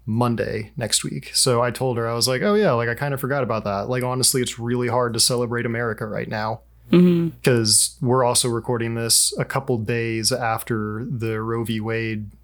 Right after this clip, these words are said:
Speaker 1: uh, overturn,
Speaker 2: Mm-hmm.
Speaker 1: along with their, the Supreme Court's mentions of undoing some other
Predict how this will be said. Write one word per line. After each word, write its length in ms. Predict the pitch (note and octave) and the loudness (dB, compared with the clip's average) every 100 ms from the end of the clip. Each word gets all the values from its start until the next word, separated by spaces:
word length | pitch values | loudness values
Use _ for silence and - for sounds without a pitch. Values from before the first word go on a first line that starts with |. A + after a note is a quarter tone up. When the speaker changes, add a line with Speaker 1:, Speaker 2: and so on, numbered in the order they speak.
| - - - | -20 -20 -2
Speaker 1:
uh, 280 | A#2 A2 A2 | 0 2 0
overturn, 720 | B2+ A#2 A#2 - A2 G#2+ A2+ - _ - - - | -2 -2 -4 -4 -4 -4 -8 -12 _ -20 -14 4
Speaker 2:
Mm-hmm. 420 | F3+ F3 F3 E3+ D3+ - | 6 6 2 -2 -6 -2
Speaker 1:
along 440 | C3 B2+ A#2+ A#2 A#2 | 2 4 4 2 -2
with 460 | A#2+ A2 - - - - - - - - | -4 -2 -2 -2 -12 -20 -20 -20 -10 -2
their, 720 | A#2+ B2 A#2 A#2 A2+ A2 A2 C#3 | 4 4 4 2 0 -2 -4 0
the 60 | |
Supreme 340 | - - B2+ B2 | 0 0 0 0
Court's 640 | - B2+ A#2 - - - | 2 0 2 2 2 0
mentions 540 | B2+ A#2+ - B2 B2 A2+ | 0 2 0 0 0 0
of 440 | A2+ A2 - - _ - - - _ - - - - - - _ - | -2 -2 -4 -6 _ -20 -20 -20 _ -20 -20 -20 -20 -20 -20 _ -2
undoing 600 | - B2+ B2 A#2+ A#2+ A#2 A2+ | 2 4 4 2 0 0 0
some 200 | - B2 | 0 0
other 540 | B2+ A#2 A2+ A2+ A2+ | 0 0 0 -2 -6